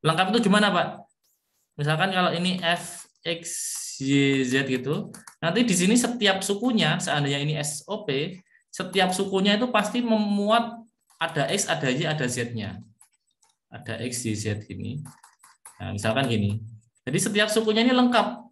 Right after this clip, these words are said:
Ada tiga, setiap suku ada tiga variabel. Itu kanonik.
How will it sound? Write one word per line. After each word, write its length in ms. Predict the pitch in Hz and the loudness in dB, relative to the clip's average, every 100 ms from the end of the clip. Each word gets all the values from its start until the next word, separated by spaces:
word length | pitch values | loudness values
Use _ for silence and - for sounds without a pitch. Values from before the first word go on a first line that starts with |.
| _ _ _ _ 170 | _ _ _ _ -4
Ada 640 | 160 - 151 156 151 151 | -4 0 4 6 6 2
tiga, 800 | 165 - - 143 135 127 127 - _ _ _ | 0 -4 0 2 4 2 -2 -10 _ _ _
setiap 320 | - - 151 | -12 -2 -2
suku 320 | 151 156 196 185 | 0 -2 0 0
ada 240 | 147 147 | 2 0
tiga 240 | 147 139 | 0 -4
variabel. 720 | 135 135 127 123 120 101 95 - _ _ _ _ _ _ _ - | -2 -2 -2 -4 -6 -8 -10 -16 _ _ _ _ _ _ _ -12
Itu 240 | 147 185 | -6 0
kanonik. 560 | 170 156 147 117 117 | 2 6 6 4 -2